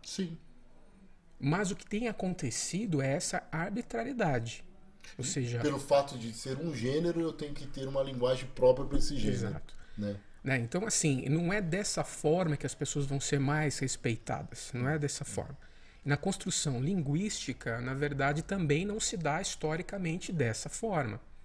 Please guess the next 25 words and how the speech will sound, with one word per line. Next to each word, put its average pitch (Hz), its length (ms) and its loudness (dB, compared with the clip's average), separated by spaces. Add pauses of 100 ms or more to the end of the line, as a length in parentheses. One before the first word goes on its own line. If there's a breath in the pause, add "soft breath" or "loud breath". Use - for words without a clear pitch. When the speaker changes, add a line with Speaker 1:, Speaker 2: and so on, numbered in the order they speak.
(460 soft breath)
Speaker 2:
Né? 160 140 4
Então, 113 180 -2
se - 120 -4
falava 185 420 0
vossa 156 380 0
mercê, 139 640 0 (320 loud breath)
vós 170 360 2
mercê, 135 640 2 (320 loud breath)
você, 147 840 4 (280 soft breath)
cê, 175 760 4 (420 soft breath)
né? 180 160 4
Então, - 160 -4
isso - 160 -2
é - 20 -2
uma, 311 140 -4 (260)
isso - 180 -8
daí 220 120 2
é 240 40 -2
uma, 233 360 -2
uma 165 360 -2
mudança 165 600 2
histórica 147 960 0
que - 120 -10
vai 123 140 0
acontecendo. - 640 -6